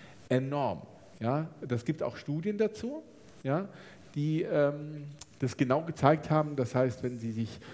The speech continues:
zum Beispiel so ein Kranzgefäßbild mit einer Verkalkung an die Wand hängen, dann sind die Patienten sehr viel,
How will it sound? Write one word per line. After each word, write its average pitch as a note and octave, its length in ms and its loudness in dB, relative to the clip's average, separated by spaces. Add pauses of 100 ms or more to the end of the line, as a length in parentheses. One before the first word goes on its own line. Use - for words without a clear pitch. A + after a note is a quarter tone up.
(140)
zum A#2 140 -8
Beispiel A2 260 2
so G#2+ 140 -6
ein G2 120 -8 (120)
Kranzgefäßbild D#3 920 0
mit A2 140 -8
einer G2 120 -4
Verkalkung E3+ 840 0 (360)
an A2+ 180 -2
die G#2 120 -6
Wand D3 380 0
hängen, A3+ 400 -2 (320)
dann A2+ 140 -4
sind B2+ 200 -12
die C3+ 40 -8
Patienten B2 500 -2
sehr C#3 240 2
viel, C3+ 340 -6